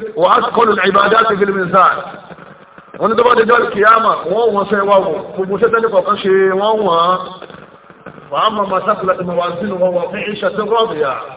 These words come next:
Wa amma man khaffat mawazinuhu fa ummuhu hawiya. Ọlọ́run mọ̀ sàtúwà níbi iná Ọlọ́run. Wọ́n wọ́n sẹ́ wọ́n jọ́ kìyàmà, wọ́n gbé skéèdì kalẹ̀, wọ́n wọ́n á rí báyìí. Tẹ́ bá wọ́n sẹ́tẹ́, ìwọ náà wọ́n tún wọ́n wọ́n náà.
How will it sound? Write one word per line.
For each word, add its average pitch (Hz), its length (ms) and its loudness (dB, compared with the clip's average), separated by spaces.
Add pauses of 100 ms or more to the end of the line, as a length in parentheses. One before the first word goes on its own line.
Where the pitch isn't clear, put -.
(200)
Wa 147 160 -6
amma 175 140 -4
man 160 120 -6
khaffat 170 440 -4
mawazinuhu 165 880 -2
fa 160 100 2
ummuhu 196 720 2
hawiya. 123 480 -4 (300)
Ọlọ́run 156 200 -12
mọ̀ 131 100 -14
sàtúwà 135 260 -6
níbi 139 220 -12
iná 139 120 -6
Ọlọ́run. 143 320 -2 (500)
Wọ́n 175 200 -4
wọ́n 160 140 -6
sẹ́ 185 120 -2
wọ́n 180 200 -4
jọ́ 160 160 -2
kìyàmà, 151 480 -2
wọ́n 170 180 -8
gbé 160 140 -8
skéèdì 170 300 -8
kalẹ̀, 143 220 -4
wọ́n 165 180 -2
wọ́n 156 280 -2
á 147 160 0
rí 160 160 -2
báyìí. 160 300 0 (600)
Tẹ́ 180 140 -6
bá 185 80 4
wọ́n 170 180 0
sẹ́tẹ́, 190 300 -2
ìwọ 147 180 0
náà 180 120 0
wọ́n 170 160 -4
tún 165 100 -6
wọ́n 135 120 -4
wọ́n 135 140 -2
náà. 156 100 -8